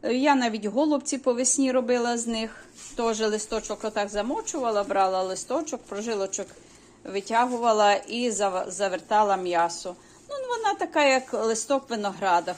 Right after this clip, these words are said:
хто знає про це, то така,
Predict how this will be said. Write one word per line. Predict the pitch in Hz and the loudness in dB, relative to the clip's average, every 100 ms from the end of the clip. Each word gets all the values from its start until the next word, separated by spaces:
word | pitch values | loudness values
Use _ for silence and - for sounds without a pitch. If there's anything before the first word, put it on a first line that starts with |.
| - | -4
хто | 196 175 175 | -2 -2 -2
знає | 196 240 262 220 190 | -2 0 2 0 -2
про | 196 185 | -4 -6
це, | - 196 175 - - - - - _ _ _ - | -4 -6 -6 -10 -20 -20 -20 -20 _ _ _ -2
то | 240 226 214 214 - | 0 4 4 2 -2
така, | 208 240 214 202 196 190 | -4 2 4 6 4 2